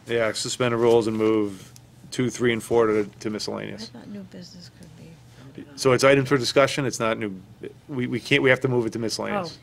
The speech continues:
Speaker 2: Oh, okay,
Speaker 1: Yeah.
Speaker 2: you're right, it was
Speaker 1: So, uh, please withdraw the nomination.
Speaker 2: I'll withdraw it. Motion to withdraw the nomination of Gretchen
Speaker 1: Second
Speaker 2: Pfeiffer
Speaker 1: by
Speaker 2: Hall.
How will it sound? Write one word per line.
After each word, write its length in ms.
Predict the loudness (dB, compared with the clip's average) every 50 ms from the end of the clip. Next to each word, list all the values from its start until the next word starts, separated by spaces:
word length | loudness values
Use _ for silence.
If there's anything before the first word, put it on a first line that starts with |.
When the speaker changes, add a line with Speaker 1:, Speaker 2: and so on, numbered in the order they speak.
| -20 -16 -12
Speaker 2:
Oh, 80 | -8
okay, 100 | -2 0 0
Speaker 1:
Yeah. 100 | 0 0 -4 -14 -14
Speaker 2:
you're 120 | -12 -10 -8
right, 200 | -8 -8 -8 -10
it 180 | -14 -16 -14
was 140 | -12 -4 2
Speaker 1:
So, 320 | 4 6 6 6 4 2 0 2
uh, 180 | 2 2 2
please 240 | 2 2 0 0 0
withdraw 300 | 0 0 2 4 6 6
the 60 | 6 4
nomination. 480 | 4 2 2 0 0 -2 -2 -4 -8 -10 -12 -20 -20 -20 -20 -20 -20 -20 -20 -20 -20 -20 -14 -14
Speaker 2:
I'll 80 | -12
withdraw 420 | -12 -12 -14 -14 -10 -8 -6 -6 -6
it. 80 | -8 -10 -18 -20 -20 -20 -20 -18 -16 -16 -16 -16 -18 -18 -20 -20 -20 -20 -20 -14 -6 -2
Motion 420 | 2 4 6 6 6 4 4 6 6
to 80 | 6
withdraw 440 | 6 4 4 2 2 4 6 6 6
the 80 | 6 4
nomination 680 | 4 4 4 4 4 4 4 2 2 2 2 0 -2
of 120 | -4 -2
Gretchen 360 | 0 0 0 0 -2 -6 -6 -2
Speaker 1:
Second 300 | 0 2 2 4 4 4
Speaker 2:
Pfeiffer 40 | 4
Speaker 1:
by 120 | 2 2
Speaker 2:
Hall. 260 | 4 2 2 0 -2